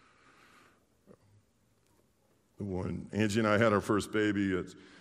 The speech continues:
the two words I was listening for. I mean,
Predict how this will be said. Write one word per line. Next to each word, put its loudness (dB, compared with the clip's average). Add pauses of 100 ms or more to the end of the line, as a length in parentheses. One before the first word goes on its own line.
(100)
the -4
two 2
words 4
I 6
was 4
listening 2
for. -2 (1800)
I -12
mean, -6